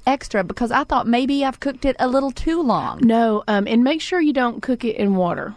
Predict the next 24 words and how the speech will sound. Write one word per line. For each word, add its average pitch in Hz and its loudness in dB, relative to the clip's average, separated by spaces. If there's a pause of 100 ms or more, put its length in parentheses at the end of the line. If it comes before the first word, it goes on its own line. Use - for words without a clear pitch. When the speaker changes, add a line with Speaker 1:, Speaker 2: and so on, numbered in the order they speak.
Speaker 2:
A 202 -2
lot 208 4
of 226 -4
people 233 -2
cook 220 -2
their 196 0
roast 180 0
in 185 -2
water. 165 0
It 170 -2
needs 254 2
that 247 -2
little 214 0
bit 208 0
of 180 -4
fat 180 0
and 180 -2
the 175 2
gravy 175 0
to 180 -2
help 170 -4
break 185 -2
it - -10
down. 185 0